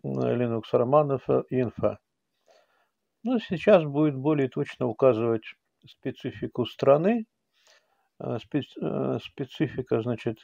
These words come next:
вот такая. Co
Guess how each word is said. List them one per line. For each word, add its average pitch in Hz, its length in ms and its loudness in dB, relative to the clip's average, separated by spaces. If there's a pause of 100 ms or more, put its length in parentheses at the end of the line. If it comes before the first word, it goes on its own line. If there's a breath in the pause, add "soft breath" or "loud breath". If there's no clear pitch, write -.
(1200)
вот 131 200 0
такая. 175 720 4 (1200)
Co 131 480 0